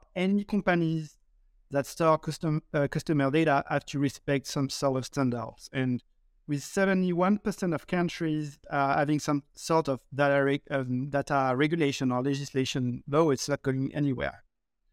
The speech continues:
Uh, one example is, is data residency requirements, uh, that require, um, a nation citizens' data to be, um, collected, processed, and stored inside, uh,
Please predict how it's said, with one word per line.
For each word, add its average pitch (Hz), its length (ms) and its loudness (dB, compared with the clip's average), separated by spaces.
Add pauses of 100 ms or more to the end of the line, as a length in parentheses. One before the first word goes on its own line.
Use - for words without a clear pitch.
(360)
Uh, 131 80 -2
one 185 180 4
example 185 500 2
is, 160 180 -2
is 151 180 -4
data 151 480 4
residency 143 580 -2
requirements, - 840 -2 (680)
uh, 139 160 0
that 143 220 0
require, 165 640 4 (160)
um, 139 480 0
a 151 80 -2
nation 165 400 2
citizens' 156 720 -2
data 151 320 2
to 151 140 -4
be, 147 140 -6 (320)
um, 131 260 0
collected, 160 420 0 (220)
processed, 170 460 0 (460)
and 196 160 2
stored 156 440 4
inside, 151 640 0
uh, 131 180 -6